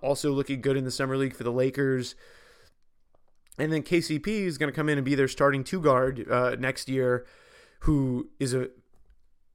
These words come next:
excellent defender, streaky shooter, but excellent defender, elite on guards. And I think that's gonna be a real nice addition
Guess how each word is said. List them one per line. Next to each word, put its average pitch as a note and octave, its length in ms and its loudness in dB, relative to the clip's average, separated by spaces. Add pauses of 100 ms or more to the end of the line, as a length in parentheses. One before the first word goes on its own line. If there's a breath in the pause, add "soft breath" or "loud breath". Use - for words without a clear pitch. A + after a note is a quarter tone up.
(340)
excellent D#3+ 440 -2
defender, A#2 720 -2
streaky E3 460 -6
shooter, B2 400 -2
but - 320 -8
excellent D3 560 -2
defender, B2+ 600 -4
elite C3+ 640 -8 (720)
on C3+ 220 0
guards. A#2+ 560 -2 (260)
And C#3 280 -2
I A#2 120 -2
think C3 200 -6
that's C#3 200 0
gonna C3+ 160 -4
be B2+ 140 -4
a B2 80 0
real C#3+ 560 -2
nice B2+ 400 -4
addition B2 640 -6